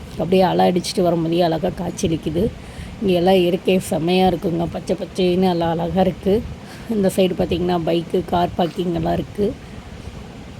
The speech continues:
வாங்க நம்ம அப்படியே வீடியோக்குள்ள போலாம். அப்படியே நாங்க அப்படியே எல்லாம் சுத்தி பார்த்துக்கிட்டே போனோம். சைடுல எல்லாம் கடை இருந்தது.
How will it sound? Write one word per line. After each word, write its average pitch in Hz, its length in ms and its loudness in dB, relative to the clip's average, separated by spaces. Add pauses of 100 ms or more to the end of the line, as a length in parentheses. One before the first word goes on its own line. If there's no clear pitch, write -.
(380)
வாங்க 214 260 4
நம்ம 180 240 4
அப்படியே 175 360 4
வீடியோக்குள்ள 175 460 4
போலாம். 170 220 -2 (340)
அப்படியே 165 300 0
நாங்க 190 240 6
அப்படியே 180 480 4 (520)
எல்லாம் 190 200 6
சுத்தி 190 220 0
பார்த்துக்கிட்டே 175 580 0
போனோம். 185 340 0
சைடுல 170 220 4
எல்லாம் 170 320 2
கடை 175 240 2
இருந்தது. 170 440 0